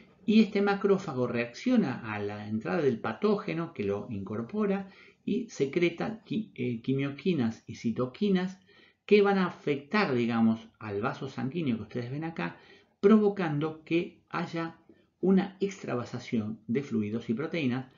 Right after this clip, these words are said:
y se produzca todo el fenómeno de la inflamación que incluye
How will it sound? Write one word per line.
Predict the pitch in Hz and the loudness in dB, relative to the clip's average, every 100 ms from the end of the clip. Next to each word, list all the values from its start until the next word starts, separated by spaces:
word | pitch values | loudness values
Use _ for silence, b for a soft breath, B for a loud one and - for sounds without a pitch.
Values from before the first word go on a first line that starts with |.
| b b | b b
y | 220 196 | 0 4
se | 196 | 4
produzca | 151 139 139 - 139 - _ | 4 0 0 -6 -8 -10 _
todo | 127 127 | 2 4
el | 123 | 4
fenómeno | 123 117 113 131 120 | 2 2 2 2 0
de | 101 | -2
la | 101 113 127 _ - | -2 -4 -8 _ -2
inflamación | 110 147 160 - 135 139 | -2 -2 -6 -4 -4 -4
que | 117 | 2
incluye | 113 110 104 101 98 | 2 2 0 -2 -8